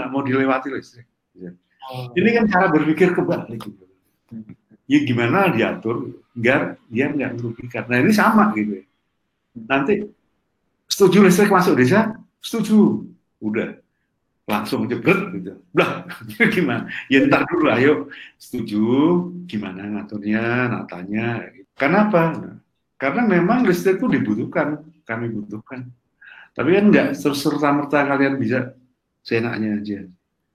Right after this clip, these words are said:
Speaker 1: Nah, sama, apakah P L T P, pembangkit listrik tenaga panas bumi ini, ya mari kita bangun dengan protokol-protokol yang baik.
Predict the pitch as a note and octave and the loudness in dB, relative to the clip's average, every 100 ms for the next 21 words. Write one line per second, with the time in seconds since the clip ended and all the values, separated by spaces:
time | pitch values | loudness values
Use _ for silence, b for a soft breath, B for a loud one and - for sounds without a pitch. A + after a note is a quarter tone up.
0 | _ b G#2+ G#2+ C#3+ E3+ D#3 - - A#2+ | _ b -2 0 2 2 0 -2 -12 -4
1 | B2+ C3+ C3 C3 - C3 B2+ B2+ B2 A#2+ | -2 -2 -2 -6 -2 2 2 2 0 4
2 | B2 A#2+ A#2+ - B2+ A#2+ A#2+ A2+ B2 A#2+ | 4 4 0 0 4 4 4 0 0 -2
3 | A#2+ A#2 A2 G#2 A2+ A#2 A#2 G#2 G#2+ G#2 | 0 0 0 0 0 0 -2 0 2 2
4 | G#2 G#2 G#2 G#2+ _ - A2+ A2 D3 F3 | 2 -2 -6 -14 _ -4 0 2 4 4
5 | B2+ B2 A2+ G#2 A2+ - _ _ _ _ | 2 0 0 -2 -4 -12 _ _ _ _
6 | G#2 G#2 A2 G#2+ F#2 G2 A#2 C3+ - _ | -4 0 2 2 0 -2 -4 -6 -12 _
7 | - G#2+ G#2 G#2 G#2+ G#2+ G2 F#2+ A2+ A2 | -4 -2 0 0 0 0 -4 -4 -2 -2
8 | G2 G2 F2+ | -4 -10 -14